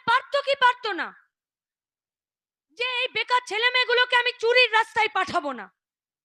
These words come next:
পাচারের রাস্তায় পাঠাবো না। ভোট লুট করতে এদের হাতে আমি ডাং, বোম, পিস্তল ধরাবো না। আট হাজার স্কুলে তালা বন্ধ করে আমি একুশ হাজার মদের দোকান খুলবো না।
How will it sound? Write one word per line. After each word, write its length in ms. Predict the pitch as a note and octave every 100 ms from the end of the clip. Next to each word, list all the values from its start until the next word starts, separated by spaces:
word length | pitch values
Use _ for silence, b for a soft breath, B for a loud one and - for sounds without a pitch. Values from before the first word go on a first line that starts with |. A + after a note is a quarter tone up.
| _ _ _ -
পাচারের 420 | G#4 B4+ B4+ C5
রাস্তায় 340 | A#4+ A#4+ A#4 A4+
পাঠাবো 460 | G#4 G4+ F#4+ E4
না। 220 | C4 G3+ _ _ _ _ _ _ _ A3
ভোট 360 | B3+ A#4 C5
লুট 280 | B4 C5 C5
করতে 380 | - A#4+ B4 B4 C5 B4 B B G4+
এদের 300 | A4 B4+ G4
হাতে 420 | B3+ - B4+ C5 B B
আমি 280 | G4+ A#4+ B4+
ডাং, 500 | - D#4+ A4 B4+ C5 B4 B _
বোম, 380 | B3+ G#4+ B4+ A4+
পিস্তল 520 | - A4 - A#4 G#4+
ধরাবো 420 | A#3+ C#4+ G4+ G4 D#4
না। 220 | A#3+ E3 _ _ _ _ _ _ _ _ _ _ _
আট 280 | C4 D#4 C4+
হাজার 260 | D4+ D4+
স্কুলে 380 | C#4 - C4+ C#4
তালা 340 | C#4 B3 B3 C#4
বন্ধ 320 | A#3 B3 A#3
করে 280 | A3+ A#3 A#3+
আমি 300 | A3 A3 G#3+
একুশ 280 | _ C4
হাজার 280 | A3+ G#3+ G#3
মদের 340 | F#3 G3 G3+ E3
দোকান 340 | F#3 F#3 E3+
খুলবো 440 | - - A#3 F3
না। 200 | D#3+ E3